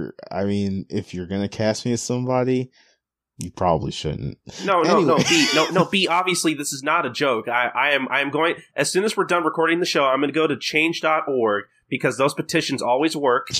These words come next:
Speaker 2: It's been proven.
Speaker 1: <laughs>
Speaker 2: Y-, y-, y-, like, they, they got, they got Danny DeVito to voice Pikachu in that fucking Pokemon game.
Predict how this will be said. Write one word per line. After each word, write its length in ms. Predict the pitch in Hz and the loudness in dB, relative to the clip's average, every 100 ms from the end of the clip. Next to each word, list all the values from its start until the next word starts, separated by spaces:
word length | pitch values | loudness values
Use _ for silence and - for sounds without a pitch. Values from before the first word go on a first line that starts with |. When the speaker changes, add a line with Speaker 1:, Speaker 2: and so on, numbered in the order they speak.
| - 160 | -4 -2
Speaker 2:
It's 400 | 151 175 131 208 | 0 0 0 2
been 220 | 151 160 | 2 2
proven. 500 | 151 156 - 120 - | 4 2 2 0 0
Speaker 1:
<laughs> 80 | - - | -4 -2
Speaker 2:
Y-, 320 | - 262 - - | -4 -2 -6 -8
y-, 360 | 139 262 147 - | -4 -2 -2 -6
y-, 100 | 143 | -4
like, 320 | 135 135 120 | 0 0 0
they, 120 | 143 | -2
they 180 | 131 147 | 0 0
got, 260 | 135 156 - | 0 0 0
they 60 | |
got 440 | 143 165 - 123 113 | 0 0 -2 -8 -6
Danny 340 | 151 151 156 | 0 2 2
DeVito 400 | 147 135 156 151 | 0 0 2 2
to 60 | 135 | 0
voice 240 | 139 143 - | 2 0 0
Pikachu 480 | 165 143 - 127 | -2 -2 -2 0
in 60 | 123 | 0
that 200 | 123 - | 0 0
fucking 240 | 131 127 - | -2 -2 -4
Pokemon 520 | 147 143 127 113 104 | -2 0 0 0 0
game. 240 | 110 107 | -2 -2